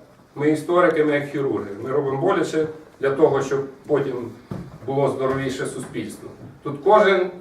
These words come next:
не дай Бог, звичайно, кожну хвилину може розпочатися війна. Що ми для цього робимо? Що ми будемо, я вибачаюсь, оцими шабельками захищатися? Цими шабельками ми не зможемо захищатися. Захищатися треба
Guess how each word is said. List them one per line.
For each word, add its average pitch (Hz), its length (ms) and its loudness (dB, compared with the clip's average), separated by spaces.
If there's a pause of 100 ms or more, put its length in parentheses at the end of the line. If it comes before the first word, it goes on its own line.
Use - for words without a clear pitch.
не 135 160 0
дай 139 200 6
Бог, 123 240 0
звичайно, 107 500 -6 (460)
кожну 165 380 6
хвилину 196 340 4
може 170 280 4
розпочатися 156 720 2
війна. 147 460 0 (420)
Що 214 140 4
ми 196 160 6
для 165 140 4
цього 139 320 2
робимо? 113 340 0
Що 185 220 2
ми 151 140 4
будемо, 170 460 2
я 156 120 4
вибачаюсь, 135 500 -2 (380)
оцими 170 340 2
шабельками 180 600 4
захищатися? 165 720 -2 (2000)
Цими 180 200 2
шабельками - 520 0
ми - 280 6
не - 100 0
зможемо 117 440 -2
захищатися. - 720 -12
Захищатися - 680 2
треба 104 420 0